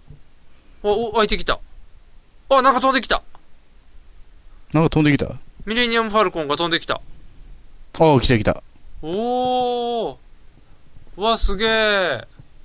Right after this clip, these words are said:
Speaker 1: うわ、上におる。ファルコン。
Speaker 2: ファルコン降りてきました。
Speaker 1: うわ、ファルコン降りてきた。うわ。すげえ。触れるで、ファルコン。おう。おう、おう、おう。
Speaker 2: ファルコンあんまり解像度が良くないんですよね。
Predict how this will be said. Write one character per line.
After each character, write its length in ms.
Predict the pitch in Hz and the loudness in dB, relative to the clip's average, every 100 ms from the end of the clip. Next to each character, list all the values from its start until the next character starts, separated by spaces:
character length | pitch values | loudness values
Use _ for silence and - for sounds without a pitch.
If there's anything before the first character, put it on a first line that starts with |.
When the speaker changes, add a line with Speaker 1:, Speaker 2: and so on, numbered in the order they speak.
| - - - - - - - - - | -20 -20 -20 -20 -20 -20 -20 -16 -4
Speaker 1:
う 60 | |
わ、 180 | 226 254 | 2 4
上 220 | 247 262 | 4 0
に 80 | 254 | 0
お 120 | 254 | 0
る。 100 | 233 | 0
フ 140 | 165 120 - - - - - - - | -2 -4 -14 -20 -20 -18 -18 -18 -4
ァ 160 | 262 269 | 0 2
ル 100 | 262 | 0
コ 520 | 285 262 262 262 254 | -2 0 -2 -4 -2
ン。 20 | |
Speaker 2:
フ 40 | - | 2
ァ 60 | 165 | 4
ル 80 | 135 | 6
コ 100 | 127 | 6
ン 40 | |
降 40 | 127 | 6
り 80 | |
て 80 | 127 | 4
き 80 | 127 | 4
ま 120 | 143 | 4
し 80 | 139 | 4
た。 60 | - | 4
Speaker 1:
う 40 | |
わ、 100 | 262 | 2
フ 40 | |
ァ 20 | 240 | 0
ル 40 | |
コ 80 | 226 | -4
ン 20 | |
降 60 | 214 | -4
り 60 | |
て 80 | 208 | -6
き 80 | - | -2
た。 220 | 185 - - - | -2 -2 -8 -12
う 60 | 226 | -2
わ。 220 | 262 - - - - - - - - - - - - - | 0 0 -8 -20 -20 -20 -20 -16 -14 -14 -20 -18 -18 -2
す 320 | - - 220 | 4 4 4
げ 120 | 208 254 | 2 4
え。 400 | 247 220 151 - - | 6 6 2 -2 -2
触 340 | - 240 247 | 4 6 6
れ 100 | 247 | 6
る 140 | 240 233 | 4 4
で、 100 | 170 | 2
フ 80 | 151 | 2
ァ 80 | |
ル 100 | 139 | 2
コ 160 | 120 113 | 0 -4
ン。 80 | 98 - - - - - - - - - - | -6 -16 -20 -20 -20 -20 -20 -20 -20 -20 -4
お 300 | 170 262 175 | 2 4 4
う。 60 | - - - - | 0 -12 -14 -2
お 60 | |
う、 20 | 165 | 2
お 160 | 247 | 4
う、 20 | |
お 40 | 220 | 6
う。 40 | |
Speaker 2:
フ 60 | 220 | 6
ァ 20 | |
ル 120 | 202 | 6
コ 140 | 170 127 | 6 6
ン 40 | |
あ 20 | |
ん 80 | 208 | 6
ま 60 | 214 | 6
り 60 | |
解 180 | - 254 | 6 6
像 140 | 233 151 | 6 6
度 100 | 113 | 6
が 80 | |
良 80 | 113 | 6
く 80 | 107 | 4
な 80 | 98 | 2
い 40 | |
ん 20 | |
で 40 | 98 | 0
す 100 | 92 | -4
よ 60 | |
ね。 220 | 101 104 | -2 -2